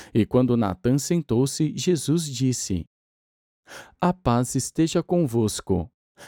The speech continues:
Aquilo para o que o meu Pai enviou-me a este mundo, para que ficasse estabelecido, não se refere apenas a uma raça, a uma nação,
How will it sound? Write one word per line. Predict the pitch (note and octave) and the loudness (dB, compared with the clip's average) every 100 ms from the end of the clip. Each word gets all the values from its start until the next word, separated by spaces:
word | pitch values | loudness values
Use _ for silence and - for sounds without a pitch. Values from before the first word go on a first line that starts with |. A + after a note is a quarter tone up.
| - | -4
Aquilo | G#2 F#2+ - C#3 C3+ | -2 0 0 2 2
para | - A#2+ | 2 0
o | A#2 | 0
que | - | 0
o | D3+ | 0
meu | E3 C#3 | 2 0
Pai | - A#2+ B2 | 0 0 2
enviou-me | A#2+ A#2+ F#2+ F#2+ A2+ B2 A2+ | 2 0 2 2 2 2 2
a | A2+ | 0
este | D3+ - D#3+ | -2 -2 -2
mundo, | G#2+ G#2 B2 B2+ - | 2 2 2 -2 -2
para | C3 A#2+ | 0 0
que | - B2+ | 0 -2
ficasse | - G2+ A#2+ C3 - | -2 -2 -2 -2 -2
estabelecido, | C3 B2 A2+ D#3 E3 - B2 A#2+ C3+ - - - | -2 0 2 2 0 0 0 0 -2 -4 -20 -2
não | D3+ F3+ | 2 2
se | F3+ G3 | 2 2
refere | F3 F3+ B2 A#2 C3 | 2 0 2 2 2
apenas | B2 C#3 D#3 D#3 B2+ | 0 0 0 0 0
a | C3+ | 0
uma | D#3 F#3 F#3 | 2 0 0
raça, | A#2+ A2+ A2+ - F2+ - | 2 0 -2 -4 -4 -2
a | A#2+ | 0
uma | D#3+ G3 G3 | 2 2 0
nação, | G3 F3+ - B2 G2 | -2 -2 0 2 2